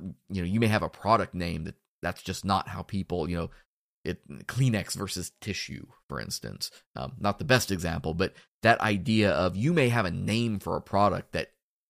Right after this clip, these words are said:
isn't the way other people look for it or, or wanna find it. And you'll need to know that both to build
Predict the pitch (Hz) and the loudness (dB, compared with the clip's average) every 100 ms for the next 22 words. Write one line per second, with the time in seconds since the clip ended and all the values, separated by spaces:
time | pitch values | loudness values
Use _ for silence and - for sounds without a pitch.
0 | _ 135 110 110 95 92 92 87 87 - | _ 2 2 0 -2 0 0 0 -4 -4
1 | 92 - 78 71 50 - - 98 - - | -4 -2 -4 -6 -10 -14 -6 -4 -4 -6
2 | 85 82 60 80 78 - 82 90 90 80 | -4 -4 -4 -6 -8 -6 -6 -6 -6 -4
3 | 107 117 107 - - _ _ _ _ 107 | 0 0 0 -6 -12 _ _ _ _ 0
4 | 101 95 - _ _ 113 104 98 120 107 | 2 0 -8 _ _ -2 0 2 2 2
5 | 101 101 117 131 104 95 92 107 98 - | 2 4 6 6 6 2 2 2 0 -4
6 | 90 95 92 90 87 | 0 2 2 0 -4